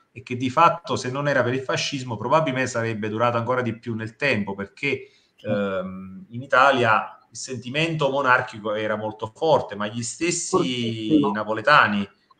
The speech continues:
Speaker 1: dopo che hanno perduto il regno borbonico, hanno, diciamo, quindi dopo quella fase chiaramente di combattimento, quindi di, di sconvolgimento sociale, che è stata,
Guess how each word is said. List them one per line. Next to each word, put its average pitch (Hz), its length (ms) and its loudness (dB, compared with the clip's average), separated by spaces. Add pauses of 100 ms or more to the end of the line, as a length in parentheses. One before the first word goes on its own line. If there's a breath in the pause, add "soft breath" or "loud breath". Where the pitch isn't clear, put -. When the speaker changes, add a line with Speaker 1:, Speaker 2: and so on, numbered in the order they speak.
(140)
Speaker 1:
dopo 131 360 -2
che 131 100 0
hanno 139 240 2
perduto 131 520 2
il 131 100 4
regno 127 840 4
borbonico, 110 840 0
hanno, 123 640 0 (300 loud breath)
diciamo, 127 360 -4
quindi 120 320 -4
dopo 170 280 8
quella 131 220 4
fase 139 460 2
chiaramente 110 440 -2
di 104 100 -2
combattimento, 113 760 -2
quindi 104 180 -4
di, 101 360 -4
di 101 160 -6
sconvolgimento 120 760 -4
sociale, 110 360 -2
che 98 60 -4
è 98 40 -4
stata, 117 280 0